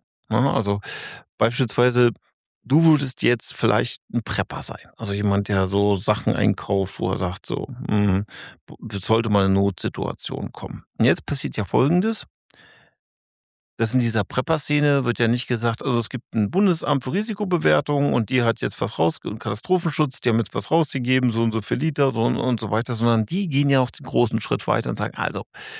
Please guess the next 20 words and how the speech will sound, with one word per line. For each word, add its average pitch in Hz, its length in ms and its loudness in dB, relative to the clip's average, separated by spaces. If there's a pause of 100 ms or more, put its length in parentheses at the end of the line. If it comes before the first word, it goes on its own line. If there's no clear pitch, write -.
(180)
pass 95 160 -4
auf, - 200 -4
wenn 156 240 4
du 143 120 2
das - 200 -4
schon 107 260 -2
machst, - 580 -4
ne, 123 300 0
dann 113 220 0
aber 107 180 0
die 151 380 0
und 127 260 0
die 143 140 0
Lebensmittel - 800 -4
oder 117 300 0
in 120 200 0
der 131 240 4
und 123 180 0
der 117 120 -2
Verpackung“, - 640 -6